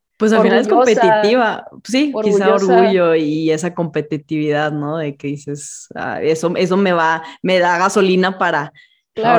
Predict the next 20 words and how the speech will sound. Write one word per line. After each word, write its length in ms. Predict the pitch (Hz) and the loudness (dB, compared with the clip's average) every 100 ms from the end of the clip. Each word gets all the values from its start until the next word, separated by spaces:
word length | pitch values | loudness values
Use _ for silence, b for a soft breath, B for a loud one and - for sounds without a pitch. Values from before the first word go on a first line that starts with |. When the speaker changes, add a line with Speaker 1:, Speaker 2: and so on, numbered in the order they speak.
| 208 | 4
Speaker 1:
ahora", 400 | 185 151 - B B - | 0 -2 -8 B B -10
¿no? 240 | 170 190 | -8 -6
Speaker 2:
Sí, 180 | 240 302 | -2 0
en 100 | 254 | 0
lugar 320 | 233 233 233 | -2 0 2
de 180 | 262 277 | 2 -2
caerme 460 | 285 233 233 247 254 | 0 2 2 0 -8
es 140 | 247 | -12
como, 640 | - 262 240 214 185 180 - | -10 -6 -4 -2 -4 -8 -10
o 100 | - | -12
sea, 140 | 202 202 | -8 -6
sí 240 | - 240 | -2 2
le 160 | 262 262 | 4 4
lloro 240 | 254 262 | 4 4
y 40 | 277 | 2
le 120 | 254 | 0
sufro, 680 | 254 247 240 262 262 269 _ _ _ _ - - | 0 -6 -4 -4 -4 -6 _ _ _ _ -18 -6
claro 380 | 202 220 233 | 0 2 0
que 100 | 233 | -4
sí, 360 | - 220 247 - | -14 -10 -10 -10